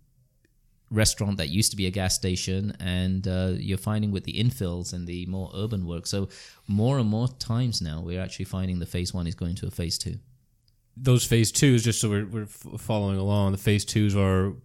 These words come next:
Speaker 2: are basically subsurface investigations. Typically, you're digging holes, boreholes,
Speaker 1: That's
Speaker 2: uh,
Speaker 1: right.
Speaker 2: monitoring wells, and, and then testing soil, testing the groundwater, and, and you, and you effectively have to dig down until you hit water. Is that, is that correct?
Speaker 1: Yes, that's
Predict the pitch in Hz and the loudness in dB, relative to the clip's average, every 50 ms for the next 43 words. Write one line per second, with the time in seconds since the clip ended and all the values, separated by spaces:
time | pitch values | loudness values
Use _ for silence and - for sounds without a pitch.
0 | - - 107 98 95 92 92 104 104 101 - - - - 101 85 - - 110 95 | -10 -6 -6 -4 -4 -4 0 0 2 2 2 0 -2 -2 0 0 2 2 2 2
1 | 95 - - 117 104 95 - 107 95 - - 90 92 87 - - 92 - 87 87 | 2 2 4 4 4 4 4 2 0 0 0 0 -2 -2 -2 -2 -4 -2 -2 -2
2 | 87 - - 78 78 - - - - 90 - 90 - - 85 82 85 85 95 95 | -2 -2 -4 -8 -8 -8 -6 -4 -4 -2 -2 -4 -4 -2 -2 -2 0 0 0 2
3 | 98 98 90 - 98 95 92 92 92 92 90 - - - 98 95 95 95 98 95 | 2 2 0 2 2 2 2 2 2 0 -2 -4 -4 0 2 2 2 2 2 2
4 | 95 92 90 92 92 - - - - - - 104 98 - 101 98 92 98 101 98 | 2 2 0 -2 -6 -8 -12 -14 -8 -2 0 0 0 2 0 0 2 2 4 4
5 | 98 98 95 - 107 101 98 95 95 95 95 92 92 95 95 95 101 101 98 95 | 4 4 4 2 2 2 2 2 2 2 2 2 2 0 0 0 -2 -2 -2 -2
6 | 92 - - 101 92 90 90 - - 117 110 - - 101 95 - - 104 101 98 | -2 -2 -2 0 2 2 0 2 2 2 4 4 4 2 0 2 2 2 4 4
7 | 98 95 95 - - 110 101 - - 101 95 92 90 98 92 90 92 92 92 92 | 4 2 0 0 0 0 0 0 0 0 0 0 0 0 0 0 0 -2 -2 -2
8 | 90 90 90 90 90 90 - _ - - - - - _ - - - - 95 110 | -2 -2 -2 -4 -4 -6 -8 _ -20 -20 -20 -20 -20 _ -16 -14 -12 -8 -4 -2
9 | 113 113 113 120 - 127 117 110 110 110 101 - 143 151 - 110 110 107 90 98 | -2 0 0 -2 0 0 2 4 4 4 4 4 4 4 4 4 4 4 2 2
10 | 92 87 101 98 92 92 98 98 98 98 95 92 - 107 92 87 82 98 107 - | 2 4 4 4 4 4 4 4 4 4 4 2 2 0 0 2 2 0 0 -2
11 | - 101 95 95 92 87 82 80 80 82 87 95 95 - - - - - 98 - | 0 0 2 4 4 4 2 0 -2 -2 -2 -4 -4 -4 -6 -10 -8 -6 -6 -6
12 | - - 95 98 120 - - - - - - - - - 113 110 98 90 - - | -6 -6 -4 -4 -4 -6 -10 -18 -20 -20 -20 -20 -10 -4 0 0 0 0 -2 -2
13 | 123 131 151 - - - - | -2 -2 0 0 0 0 -2